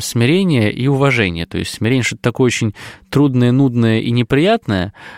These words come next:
как будто, а вот, э, соответственно, какое-то правильное отношение, но другое. А насколько мы вправе на самом деле так воспринимать смирение,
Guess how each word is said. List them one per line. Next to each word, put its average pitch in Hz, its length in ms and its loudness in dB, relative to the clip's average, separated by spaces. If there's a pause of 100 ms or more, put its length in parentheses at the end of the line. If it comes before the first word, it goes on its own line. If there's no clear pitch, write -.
(120)
как 110 200 0
будто, 110 460 -4 (320)
а 98 140 0
вот, 117 200 -2 (120)
э, 104 840 -2 (420)
соответственно, - 360 -4
какое-то 117 360 -2
правильное 160 380 2
отношение, 107 440 -2
но 147 80 -2
другое. 131 560 -2 (560)
А 95 440 -2
насколько - 1500 -8
мы 123 120 0
вправе 117 420 0
на 101 140 -2
самом 101 280 -4
деле 107 220 0
так - 280 -4 (360)
воспринимать 104 640 -2
смирение, 107 720 -2